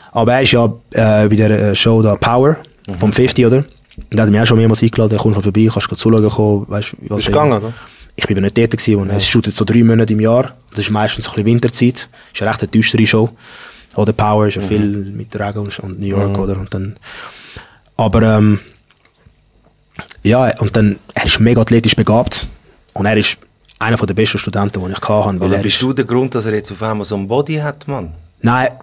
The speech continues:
Speaker 1: mein Kollege, der Joey, ist eben auch Trainer.
Speaker 4: Ja.
Speaker 1: Und sie sind voll, er weiss genau,
Speaker 4: Ja,
Speaker 1: wie
Speaker 4: weil er ist
Speaker 1: trainieren und so.
Speaker 4: mutiert, oder?
Speaker 3: Aber
Speaker 4: Er ist mutiert. Auf
Speaker 3: ja, ja.
Speaker 4: einmal ist er auf
Speaker 3: Fix,
Speaker 4: Huren.
Speaker 1: Ja.
Speaker 3: aber der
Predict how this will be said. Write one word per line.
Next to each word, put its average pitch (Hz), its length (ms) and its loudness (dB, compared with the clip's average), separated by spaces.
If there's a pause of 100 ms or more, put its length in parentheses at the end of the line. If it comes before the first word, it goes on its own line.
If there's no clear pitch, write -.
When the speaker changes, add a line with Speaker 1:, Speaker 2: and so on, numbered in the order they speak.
(300)
Speaker 1:
mein 147 160 4
Kollege, 143 360 2
der - 20 2
Joey, 135 280 4
ist 123 100 4
eben 117 100 2
auch 127 140 2
Trainer. 135 400 0 (180)
Speaker 4:
Ja. 117 240 2
Speaker 1:
Und 107 180 -2
sie 123 120 2
sind 110 220 0
voll, 113 400 2 (380)
er 107 140 -4
weiss 98 200 0
genau, 107 140 0
Speaker 4:
Ja, 113 180 0
Speaker 1:
wie 113 80 4
Speaker 4:
weil - 20 2
er 147 120 2
ist 110 80 2
Speaker 1:
trainieren 110 160 2
und 107 80 2
so. 117 100 0
Speaker 4:
mutiert, 170 340 0
oder? 127 340 2
Speaker 3:
Aber 120 300 4
Speaker 4:
Er 117 260 2
ist 95 60 2
mutiert. 139 400 -2
Auf 107 60 -2
Speaker 3:
ja, 120 100 4
ja. 117 180 2
Speaker 4:
einmal 143 480 2
ist 104 200 -6
er 107 80 -6
auf 113 180 -6
Speaker 3:
Fix, 147 360 4
Speaker 4:
Huren. 156 100 0
Speaker 1:
Ja. 117 140 4
Speaker 3:
aber 131 180 2
der 127 140 2